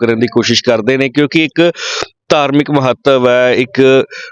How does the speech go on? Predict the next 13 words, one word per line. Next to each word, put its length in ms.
ਮੰਨ 220
ਕੇ 160
ਚੱਲੀਏ 400
ਕਿ 180
ਅਸੀਂ 140
ਬਚਪਨ 380
ਦੇ 80
ਵਿੱਚ 220
ਦੁੱਧ 320
ਪੀਂਦੇ 300
ਹਾਂ 80
ਗਾਂ 200
ਦਾ, 140